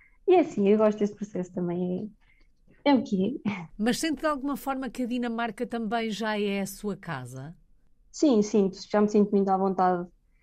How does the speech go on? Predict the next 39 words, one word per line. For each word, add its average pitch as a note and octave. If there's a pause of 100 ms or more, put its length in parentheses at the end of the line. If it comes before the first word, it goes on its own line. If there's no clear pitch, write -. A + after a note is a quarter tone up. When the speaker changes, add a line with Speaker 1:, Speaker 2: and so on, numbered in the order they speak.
(200)
Speaker 1:
na G#3+
Dinamarca. G3+
Os A3+
primeiros A#3+
meses A#3+
eu A#3+
não A#3+
me A3+
sentia A3+
tão A3+
em G#3+
casa, G#3
os G#3
primeiros G3+
tempos, F#3+
o -
primeiro F#3
ano. G3 (200)
Obviamente G3
que G3+
eu G3
não G3+
sentia G3+
como G3+
fosse G#3
a G#3
minha G3+
casa, G#3 (400)
mas G#3+ (340)
hoje B3
em B3
dia B3+
já B3+
vou A#3+
com A#3+
uma A#3
vontade A3+
completamente G#3+
diferente. G3+